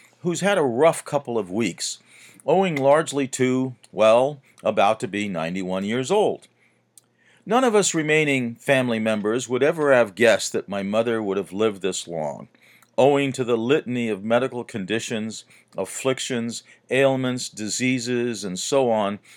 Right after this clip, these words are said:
that she has been coping with for much of her adult life. Due to the stress of birthing two children within the same calendar year, while her husband,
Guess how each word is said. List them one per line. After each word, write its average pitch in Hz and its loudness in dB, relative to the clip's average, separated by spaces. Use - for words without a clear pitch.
that 123 -4
she 151 -2
has 135 0
been 120 -6
coping 135 -2
with 104 -4
for - -6
much 110 -2
of 95 -6
her 104 -2
adult 87 -2
life. - -6
Due 208 -2
to 247 0
the 185 2
stress 151 2
of 104 -4
birthing 131 0
two 131 -6
children 117 -2
within 131 2
the 110 -2
same 117 0
calendar 101 0
year, 101 0
while 113 4
her 110 0
husband, 113 -2